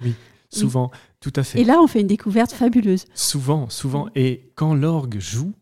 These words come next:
Speaker 1: j'ai souvent remarqué ça en travaillant dans des églises ouvertes, eh bien, ça suscite quand même une attention et une curiosité. C'était le cas quand j'étais enfant. Le fait qu'il faille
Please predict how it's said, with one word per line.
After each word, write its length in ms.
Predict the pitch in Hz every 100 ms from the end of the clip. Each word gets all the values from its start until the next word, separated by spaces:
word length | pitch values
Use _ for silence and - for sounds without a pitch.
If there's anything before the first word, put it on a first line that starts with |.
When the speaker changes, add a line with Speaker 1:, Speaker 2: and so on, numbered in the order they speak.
| _ _ _ _ _ - -
Speaker 1:
j'ai 100 | 120
souvent 280 | 113 135 143
remarqué 300 | 131 113 -
ça 240 | 113 - 120
en 340 | 104 107 104
travaillant 520 | - - 113 110 117
dans 140 | 110 98
des 220 | 107 104
églises 360 | 101 107 101 95 _ _ _ -
ouvertes, 480 | 101 175 - - _ _ _ _ _ _ _ _ - -
eh 100 | 117
bien, 220 | 151 160 _ -
ça 240 | - 151
suscite 500 | 143 - - 196 190 -
quand 140 | 131
même 200 | 131 143
une 220 | 123 110
attention 540 | 123 127 107 - 156 165 _ _
et 60 | 120
une 100 | 120
curiosité. 640 | - 127 120 127 123 113 - - _
C'était 300 | - 120 120
le 60 |
cas 160 | 104 139
quand 140 | 139
j'étais 260 | 113 120 117
enfant. 360 | 110 - 107 104 _ _ -
Le 140 | 117
fait 500 | 120 139 170 160 143 _ _ _ _
qu'il 580 | - - 120 120 113 110
faille 440 | _ - 135 113